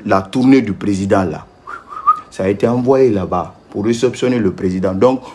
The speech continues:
pour vous là, c'est dommage, c'est désolé, hein. Vous avez, vous avez, vous, tu vois, tu, tu as quitté derrière nous, tu as quitté derrière Ella Selou. Maintenant, tu veux faire lutte là, ta lutte là.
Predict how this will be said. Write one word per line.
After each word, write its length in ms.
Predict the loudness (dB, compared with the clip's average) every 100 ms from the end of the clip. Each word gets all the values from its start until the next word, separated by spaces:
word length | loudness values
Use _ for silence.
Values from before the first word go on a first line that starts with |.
| -12
pour 120 | -4
vous 260 | -2 2 4
là, 300 | 4 2 -2 -14
c'est 180 | -8 -4
dommage, 360 | 2 4 4 2
c'est 180 | -6 -6
désolé, 420 | -2 2 4 2
hein. 160 | -2 -8 -16 -20 -20 -12
Vous 160 | -2 2
avez, 160 | 2
vous 260 | 2 0 2
avez, 260 | 4 2 -4 -12
vous, 120 | -8 -8 -8
tu 100 | -4
vois, 420 | 2 4 2 -4 -20 _ _ _
tu, 180 | -10 -8
tu 160 | 0 2
as 80 | 2
quitté 320 | 0 2 4
derrière 480 | 4 6 6 4 2
nous, 460 | 4 6 6 2 -4 -6
tu 100 | -2
as 80 | -2
quitté 300 | -2 2 4
derrière 320 | 4 4 4
Ella 220 | 6 4
Selou. 640 | 4 4 4 6 6 4 2 -6 -8
Maintenant, 340 | 0 4 4 2
tu 140 | 2
veux 160 | 4 4
faire 240 | 4 2
lutte 320 | 2 -2 -2
là, 220 | -6 -6 -10 -2
ta 140 | 2
lutte 300 | 4 2 0
là. 220 | -4 -4